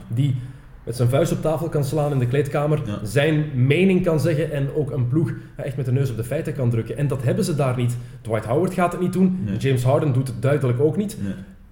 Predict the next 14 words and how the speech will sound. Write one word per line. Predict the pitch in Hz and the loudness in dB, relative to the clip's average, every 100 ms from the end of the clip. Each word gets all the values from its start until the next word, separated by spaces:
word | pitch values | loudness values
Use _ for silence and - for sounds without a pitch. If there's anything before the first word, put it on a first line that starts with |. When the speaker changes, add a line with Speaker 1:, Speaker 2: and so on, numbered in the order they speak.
| - - - - | -20 -20 -20 -10
Speaker 1:
Ty | - 131 | -2 2
Lawson | 127 135 - 127 | 2 2 2 2
gaat | 120 | 4
het | 117 | 2
ook | 123 120 | 0 0
niet | 156 | -2
doen | 160 170 | -2 -2
en | 123 | 0
die | 113 | -2
heeft | 117 | -2
zijn | 117 | -4
geloofwaardigheid | 110 104 117 131 123 127 127 | -4 -4 -2 -2 -2 -2 -4
niet | 117 | -2
mee | 120 120 | 0 0